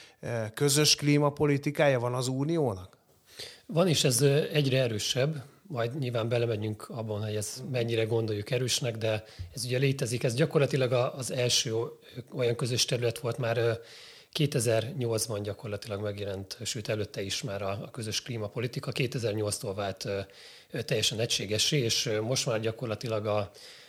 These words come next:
Speaker 2: a második ilyen nagyobb szakaszban van, és, ö, ami majd a téma lesz, ugye ez a Fit for fifty-five, a, a legújabb klímacsomag, ö, az gyakorlatilag már a harmadik, ö, lépcsőfokot jelenti ebben a
Speaker 1: Mhm.
Speaker 2: klímapolitikában.
Speaker 1: Ö, nem biztos, hogy sokan tudják, hogy hogy működik ez a közös klímapolitika.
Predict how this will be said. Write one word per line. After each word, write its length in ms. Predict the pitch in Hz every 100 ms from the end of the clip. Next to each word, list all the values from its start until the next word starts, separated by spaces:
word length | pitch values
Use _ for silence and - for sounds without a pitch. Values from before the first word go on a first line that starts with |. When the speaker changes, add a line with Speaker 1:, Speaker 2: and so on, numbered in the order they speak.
| -
Speaker 2:
a 60 | 123
második 500 | 120 117 110 104 -
ilyen 120 | 104
nagyobb 240 | 101 92
szakaszban 540 | - 101 - 110 107 104
van, 160 | 113
és, 220 | 104 -
ö, 200 | 113 98 117 170 - - -
ami 240 | 120 113
majd 240 | 110 104
a 80 | 107
téma 300 | - 110 98
lesz, 280 | 101 104 -
ugye 180 | 104 95
ez 100 | 95
a 120 | 95
Fit 220 | - 117
for 200 | - 98
fifty-five, 680 | - 110 - - 110 98 101
a, 40 |
a 200 | 92 -
legújabb 460 | 117 113 117 101 92
klímacsomag, 680 | - 113 98 - 113 120 107 - - - -
ö, 60 | 131
az 300 | 110 - -
gyakorlatilag 460 | 123 - 110 120 107
már 100 | 104
a 60 |
harmadik, 560 | 104 110 104 101 95 -
ö, 140 | 104
lépcsőfokot 600 | 101 95 - 104 110 -
jelenti 340 | 123 98 95 98
ebben 200 | 95 92
a 140 | 92 110
Speaker 1:
Mhm. 220 | 135 135
Speaker 2:
klímapolitikában. 920 | 135 104 98 - 101 - - 107 107
Speaker 1:
Ö, 300 | 117 147 151
nem 200 | 156 196
biztos, 340 | 175 160 165 151
hogy 120 | 156
sokan 380 | - 156 147 139
tudják, 400 | 151 135 135 123
hogy 140 | 131
hogy 240 | 151 147 135
működik 460 | 120 110 107 107
ez 140 | 113 117
a 80 |
közös 360 | - 127 113 107
klímapolitika. 1000 | 127 117 110 110 117 120 131 123 160